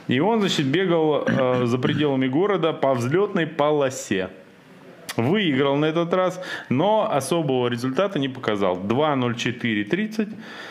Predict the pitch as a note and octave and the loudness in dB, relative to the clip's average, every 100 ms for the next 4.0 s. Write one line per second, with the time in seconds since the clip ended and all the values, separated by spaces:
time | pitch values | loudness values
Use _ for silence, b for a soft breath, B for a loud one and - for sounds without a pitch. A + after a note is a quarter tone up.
0 | B - A2+ C#3 C#3+ C3+ C3+ C#3+ A2+ - | B -4 0 0 2 0 2 0 -2 -2
1 | - A#2+ - F2+ G#2+ B2 B2 B2+ D3 E3+ | -4 -4 -4 -4 -2 -2 -4 -2 -2 -2
2 | A#2+ G2+ C3 A#2 A2 G2+ - - G#2+ G#2 | -2 0 0 2 0 0 -4 -2 0 0
3 | G2 G#2 G2 G2+ G2 G2+ F#2+ F2+ F2 | 0 0 -2 -2 -2 -2 0 0 -2